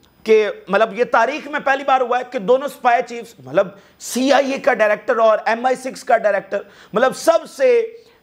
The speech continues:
जो most, समझ ले कि सीक्रेट, अ, पर्सनैलिटीज हैं, वो मीडिया के ऊपर आकर बैठ गई हैं सारी दुनिया के सामने। तो उनसे पूछा गया कि ये कितना अजीब है, तारीख में पहली बार हो रहा है,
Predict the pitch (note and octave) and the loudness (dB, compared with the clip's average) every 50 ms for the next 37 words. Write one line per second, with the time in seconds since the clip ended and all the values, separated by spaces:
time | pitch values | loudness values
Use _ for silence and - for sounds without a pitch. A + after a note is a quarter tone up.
0 | _ - D#3 D#3+ B3+ A3+ G3+ F#3 G3 A3+ C4+ D4 D#4 D#4 - - - - B3+ A#3+ | _ -4 0 0 0 0 -2 -4 -2 0 2 4 4 2 0 -2 -6 -6 -4 -4
1 | A3 G#3 F3+ - A#3+ G#3+ A3+ A#3 A#3 A#3 A3+ A3+ A3+ G#3 G3 F#3 D#3 - - - | -2 -4 -4 -4 -6 -6 -6 -4 -4 -4 -4 -2 0 0 0 -2 -4 -6 -10 -18
2 | _ - - - - - D4+ B3+ - - E4+ E4 - - - - - - - _ | _ -20 -18 -6 -2 -2 -2 0 0 2 2 2 0 -2 -8 -14 -14 -14 -16 _
3 | _ - E3+ F3+ F3+ F3 E3+ D#3+ D#3+ D#3 D#3 - A3 - - G#3 G#3 G#3+ G#3+ A3 | _ 0 2 2 4 4 4 4 2 2 0 -2 -6 -4 -2 0 2 2 2 0
4 | F#3 A#3+ A#3 G3+ D#3+ E3+ C#3+ C3+ C#3+ A#3+ D4+ D4 B3 A3+ C4 D4 D#4+ D#4+ D4 A3 | -2 -6 -6 -4 -2 -2 -2 0 2 2 2 2 0 -2 0 2 2 2 2 0
5 | C#4+ C4 G3 B3+ A3+ G#3+ G3+ - A3+ G3 F3 F3 E3+ F3 F3+ F3 F3 F3 E3 D#3+ | -4 -4 -2 0 0 0 0 -2 -4 -2 -2 -2 -2 -2 -4 -8 -12 -14 -14 -16
6 | - _ _ _ _ - - B3+ B3 C4 A3+ A#3 A3 A3 A3 G#3+ A3 G#3+ - G3 | -18 _ _ _ _ 2 2 2 2 2 -2 -2 -2 0 0 0 -2 -2 0 0
7 | F3 F3 F3 E3+ D#3+ D3+ - - _ - - - _ _ _ - A3+ A#3+ B3 B3 | 0 0 -2 -4 -8 -10 -12 -20 _ -20 -20 -20 _ _ _ 2 4 4 4 4
8 | A#3 A#3 - - C4 C4+ B3+ D4+ C4+ C4 - - C#4+ C#4 B3 B3+ A#3+ A#3+ A#3 A#3+ | 0 -2 -6 -6 -2 0 2 2 2 0 -2 -6 -4 -2 0 0 0 0 -2 -4
9 | C4+ B3+ C4 - - C4+ - D4+ D4 C#4+ C4+ - B3 C#4 B3 A3 G3+ F#3 F#3 F3+ | -8 -8 -8 -8 -8 -4 -2 0 2 2 0 -2 -4 -6 -2 0 0 2 2 0
10 | F#3 G#3+ G3 G3 A#3 A3+ A#3+ A3+ A3 D#3 A3+ G#3+ A3+ A#3+ G3+ G3 F#3 E3 D#3+ D#3 | 2 2 0 0 0 -4 -6 -6 -4 0 0 0 0 2 0 0 0 0 -2 -4
11 | D#3+ E3 D#3+ D#3+ F3 - | -2 -2 0 -2 -2 -4